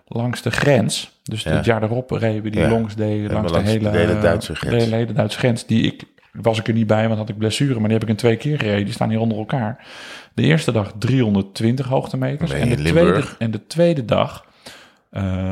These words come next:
Speaker 1: nou, sorry, de eerste dag vijfhonderdzeventig
Speaker 2: Oh, ja.
Speaker 1: hoogtemeters. En de tweede dag driehonderdachttien hoogtemeters.
Speaker 2: Ja, ja.
Speaker 1: Dus dat is bij elkaar ook al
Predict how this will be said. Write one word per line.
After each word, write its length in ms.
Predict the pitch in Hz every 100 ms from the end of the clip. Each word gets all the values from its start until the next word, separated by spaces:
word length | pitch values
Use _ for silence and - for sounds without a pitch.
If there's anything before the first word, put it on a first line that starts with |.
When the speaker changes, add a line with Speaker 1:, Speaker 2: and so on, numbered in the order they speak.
| 95 95 196 -
Speaker 1:
nou, 160 | 160
sorry, 220 | - 113
de 80 | 95
eerste 300 | 101 127 -
dag 260 | 110 95 -
vijfhonderdzeventig 840 | - 110 101 104 98 - 110 123 113
Speaker 2:
Oh, 60 |
ja. 60 | 76
Speaker 1:
hoogtemeters. 480 | - 127 131 147 -
En 120 | 117
de 100 | 107
tweede 320 | 151 170 135
dag 280 | 98 104 -
driehonderdachttien 760 | 120 117 104 104 - - - 120
hoogtemeters. 480 | 95 - 98 82 80
Speaker 2:
Ja, 60 |
ja. 60 | 78
Speaker 1:
Dus 100 | 147
dat 120 | 165
is 80 | 143
bij 160 | 113
elkaar 320 | 107 - 110 -
ook 180 | 226
al 260 | 151 - -